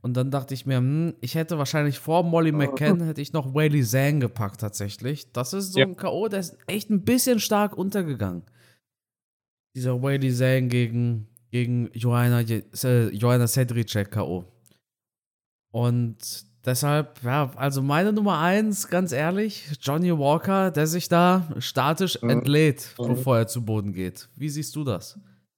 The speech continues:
Speaker 2: Boah, wir hatten auch wieder so viele spektakuläre Knockouts. Ich hab auch da angefangen, mir zwei, drei Knockouts nochmal anzuschauen.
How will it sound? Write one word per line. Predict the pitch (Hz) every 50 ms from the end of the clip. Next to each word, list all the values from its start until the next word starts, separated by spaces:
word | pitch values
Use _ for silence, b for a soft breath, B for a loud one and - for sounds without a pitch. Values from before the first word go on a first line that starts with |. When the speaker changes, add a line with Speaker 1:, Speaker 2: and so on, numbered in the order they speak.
| _ _ _ _ _
Speaker 2:
Boah, | - - - - - 113 - 120 107
wir | 110 113 110
hatten | 123 151 147 - 151 151
auch | 147 143 147 147 - - - - _ _
wieder | - 127 117 147 147 147 139
so | 131 113 107 107 - - - 143 160 175 190 185
viele | - - - - - - - - - 147 147 160 165 170 160 156 156 156 160 165 180 -
spektakuläre | - - - - - _ - 135 135 135 - 139 127 139 135 120 120 123 127 120
Knockouts. | 113 113 127 139 - - 101 101 110 113 113 - - - - _ _ _
Ich | - -
hab | 127 -
auch | 151 135
da | - 135 131 131
angefangen, | 123 143 156 151 143 - - 143 147 147 147 147
mir | 147 135 131 135
zwei, | - 127 120 131
drei | 131 131 135 127
Knockouts | 131 143 135 - 143 127 127 123 -
nochmal | 135 123 123 120 95
anzuschauen. | 113 143 147 - 156 - - 156 151 147 151 151 160 160